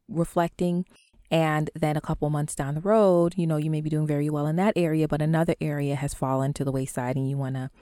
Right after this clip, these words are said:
increase your self-care in that area. So this is something you'll revisit frequently. So then the second thing, once I've done my reflection and thought through what are the areas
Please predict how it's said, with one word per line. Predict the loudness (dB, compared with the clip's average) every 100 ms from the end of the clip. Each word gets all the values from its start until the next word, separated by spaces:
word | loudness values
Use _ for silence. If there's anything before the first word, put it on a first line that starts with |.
| _ 0
increase | 0 0 -4 -4
your | -6
self-care | -4 -4 -6 -10 -10 -8
in | -6
that | -4 -6 -6
area. | -8 -8 -10 -12
So | -6 -2 -2 -2 -8 _ _ _ _ _ _ _ -2
this | -2 0
is |
something | 0 0 0 -2
you'll | -2
revisit | -4 -4 -4 -4 -8
frequently. | -6 -6 -6 -10 -10 -12 -14 _ _ _
So | -2 4
then | 6 6 2
the | -2
second | 0 2 2 2
thing, | 4 2 4
once | 2 2 0
I've | 0
done | 2 2
my | 2
reflection | 0 -2 -2 -4 -4 -4 -2
and | -2
thought | -2 -4 -4
through | -6 -4 -2 -4 -6 -10 -10
what | -2 0
are | 0
the | -4 -6
areas | -4 -4 -2 0 -2 -4